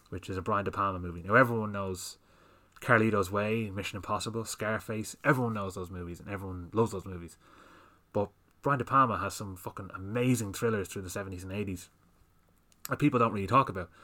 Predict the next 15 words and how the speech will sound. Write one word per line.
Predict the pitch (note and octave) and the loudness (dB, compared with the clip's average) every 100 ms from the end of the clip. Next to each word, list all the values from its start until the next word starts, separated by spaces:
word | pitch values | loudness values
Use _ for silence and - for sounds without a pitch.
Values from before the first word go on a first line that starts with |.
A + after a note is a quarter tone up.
| - - - - - | -20 -20 -20 -20 -16
And | F2 F2+ | -8 4
Blowout | C3 C3 G#2+ G2+ | 10 10 10 6
is | F#2 | 2
one | G#2 | -2
of | F#2 | -4
them. | E2+ | -4
And | F#2+ | 6
that, | A2+ B2 - | 8 6 4
that | B2 | 4
was | C3+ | 6
actually | B2 - G#2 | 4 0 -2
the | |
movie | G#2 A#2 G2+ | 0 0 -2
that | F#2 - _ | -8 -12 _
landed | A2 G2 G#2+ G2 E2+ | -2 2 2 2 -4